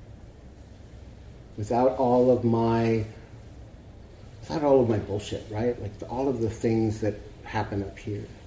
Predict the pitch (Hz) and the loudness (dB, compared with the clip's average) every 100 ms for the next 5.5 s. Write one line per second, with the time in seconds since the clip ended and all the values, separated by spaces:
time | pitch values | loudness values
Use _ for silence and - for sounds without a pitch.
0 | - 127 123 120 143 196 180 156 131 117 | -8 -2 2 6 8 12 12 12 10 6
1 | 120 107 104 101 - 147 143 135 - 120 | 0 0 -2 -4 0 4 6 4 0 -2
2 | 120 113 110 104 - - - - - - | 0 0 0 -4 -8 -12 -16 -20 -20 -20
3 | - - - - - - - - - - | -20 -20 -20 -20 -18 -20 -18 -20 -20 -18
4 | - - - - - - - 123 120 151 | -18 -18 -18 -20 -18 -18 -16 -6 0 6
5 | 202 139 123 135 | 10 12 10 4